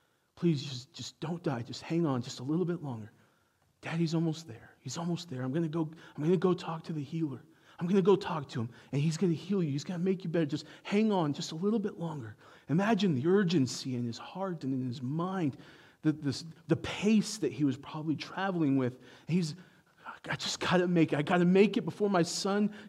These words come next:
dies. He's near death. I gotta make it." And then he comes, and there's the miracle worker.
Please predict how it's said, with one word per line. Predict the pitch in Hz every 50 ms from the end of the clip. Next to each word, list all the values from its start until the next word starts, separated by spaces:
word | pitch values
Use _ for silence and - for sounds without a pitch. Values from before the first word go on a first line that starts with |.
| -
dies. | 143 208 208 202 208 208 196 170 143 -
He's | - 170 147 151
near | 190 202 214 220 214
death. | 170 156 196 190 185 175 170
I | 180 165
gotta | - - 208 202 233 226
make | 220 220 220 240 - - 180
it." | 156 - - - _ _ _ _ _ _ _ _ _ _ _ _ _ -
And | 160 196
then | 214 226 208
he | 233 175
comes, | - - 233 240 247 240 226 196 156 - - - - -
and | 190 180
there's | 208 220 240 262 240 170 190 190
the | 226 214
miracle | 214 226 240 254 254 254 - 226 208
worker. | 196 190 185 180 185 202 175 160 143 - -